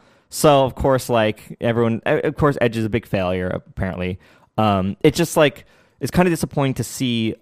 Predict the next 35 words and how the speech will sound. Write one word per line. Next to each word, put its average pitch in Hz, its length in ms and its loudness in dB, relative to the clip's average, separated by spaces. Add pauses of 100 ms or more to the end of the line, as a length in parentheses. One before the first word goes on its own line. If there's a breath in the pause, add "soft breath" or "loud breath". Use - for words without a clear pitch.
uh, 107 280 2
another 113 280 0
unique 107 400 -4
browser 95 400 -4
kinda 98 240 -6
bite 90 280 -8
the 90 120 -6
dust. - 340 -10
'Cause, 110 160 -2
I 113 100 0
mean, 113 200 0
now, 107 340 0 (140)
tell 123 160 -2
me 113 140 0
how 107 120 -2
many 107 140 -2
browsers, 95 340 -4
like, 110 160 -4
tell 135 100 -2
me 139 140 -2
anything 120 280 -4
that's 104 180 -4
not 101 240 -2
a - 20 -4
Chromium-based 90 680 -6
browser. - 380 -10 (280 loud breath)
You 117 80 -2
got - 180 0
Firefox, 123 720 2 (260 soft breath)
you 110 140 -2
got, 101 400 2 (280)
um, 95 520 0 (580)
the 87 400 -4
Safari, 90 720 -6 (1500)
Opera? 214 760 -4